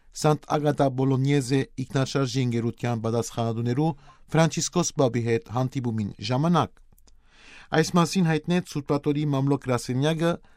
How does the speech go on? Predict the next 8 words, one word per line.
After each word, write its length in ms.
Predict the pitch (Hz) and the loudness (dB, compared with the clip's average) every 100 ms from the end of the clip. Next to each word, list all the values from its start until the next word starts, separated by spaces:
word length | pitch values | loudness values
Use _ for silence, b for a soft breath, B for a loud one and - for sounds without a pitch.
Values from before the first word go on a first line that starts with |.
| b 151 | b 2
հրապարակելով 760 | 156 147 147 143 147 151 139 | 4 6 4 4 2 2 2
հաղորդակցությունը, 1000 | 131 127 120 127 - 143 - 156 120 90 - _ _ - | 0 0 0 -2 -2 -6 -4 -4 -4 -6 -12 _ _ 2
որում 260 | 147 165 156 | 4 6 4
մեջ 180 | 143 - | 2 0
նշեց, 460 | 127 - 165 - - _ _ - | -2 0 -2 -4 -16 _ _ -2
վերօրինշյալ 800 | 135 143 147 165 151 - 175 170 | 4 6 6 4 0 2 2 2
ինքնաշարժը 720 | 120 135 131 - 160 147 160 160 - b b b | -2 0 0 2 2 2 2 0 -4 b b b
սոտբիս 500 | - 175 180 156 160 | 2 2 2 -2 -4